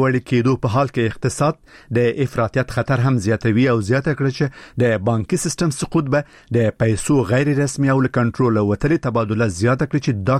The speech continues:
کار به یوازې تروریزم ته زمینه برابره کړي او انساني او د مخدره موادو قاچاق به زیات کړي. د ډیبورا لاینز په وینا دا ډول یو وضعیت به افغانستان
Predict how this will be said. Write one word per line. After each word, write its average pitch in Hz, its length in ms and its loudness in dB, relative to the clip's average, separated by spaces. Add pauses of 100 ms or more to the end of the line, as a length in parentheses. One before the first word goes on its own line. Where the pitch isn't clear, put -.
(100)
کار 143 180 0
به 135 80 2
یوازې 131 420 0
تروریزم 113 480 -2
ته 147 140 -2
زمینه 156 320 0
برابره 151 340 0
کړي 156 200 0
او 180 120 0 (460)
انساني 110 500 0
او 127 40 2 (100)
د 135 100 2
مخدره 120 400 0
موادو 135 480 2
قاچاق 110 480 -2
به 95 160 -2
زیات 98 320 0
کړي. 139 160 2 (720)
د 113 200 2
ډیبورا 110 380 2
لاینز 135 260 -2
په 139 120 4
وینا 135 200 2 (300)
دا 147 80 4 (100)
ډول 147 300 0
یو 143 80 2 (160)
وضعیت 123 480 0
به 147 100 0
افغانستان 139 460 -2